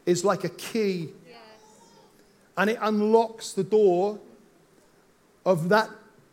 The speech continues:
Speaker 1: not just that knowledge, but that revelation.
Speaker 2: Yes.
Speaker 1: See, knowledge goes into our mind. We can know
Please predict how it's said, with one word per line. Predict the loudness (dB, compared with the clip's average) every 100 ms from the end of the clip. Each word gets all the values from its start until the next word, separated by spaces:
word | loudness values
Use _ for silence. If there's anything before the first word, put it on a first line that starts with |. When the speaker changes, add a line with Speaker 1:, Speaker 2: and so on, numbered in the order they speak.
| -4
Speaker 1:
not | -2 0 -2
just | -4 -2
that | -4 -4
knowledge, | -4 0 0 0 -2 -4 -14 -18 -20 _ _ _ -6
but | -4
that | -2 -4
revelation. | 0 0 2 0 0 -2 -8 -10 -12 -12 -20
Speaker 2:
Yes. | -20 -20 -20 _ _ _ _ _ _ _
Speaker 1:
See, | -6 -2
knowledge | 2 6 4 6
goes | 4 4
into | -2 0
our | 0
mind. | 0 0 0 0 -4
We | -4
can | -2 0 2
know | 2 4 4 2 -4